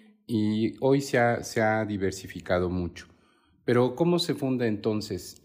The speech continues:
Hacia el año de mil novecientos setenta y seis, durante el periodo de Luis Echeverría, se fundó una asociación, eh, que se denominó Bibliotecas Mexicanas A C.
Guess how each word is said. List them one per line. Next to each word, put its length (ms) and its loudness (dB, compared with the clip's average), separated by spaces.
Hacia 320 -2
el 80 0
año 240 2
de 80 4
mil 200 0
novecientos 640 -4
setenta 520 -8
y 100 -8
seis, 440 -6
durante 460 -8
el 100 -8
periodo 460 -4
de 80 -6
Luis 240 -12
Echeverría, 720 -8
se 220 -2
fundó 420 0
una 180 0
asociación, 920 -4
eh, 640 -2
que 100 -2
se 160 -2
denominó 520 0
Bibliotecas 600 -2
Mexicanas 720 -6
A 180 -4
C. 380 -4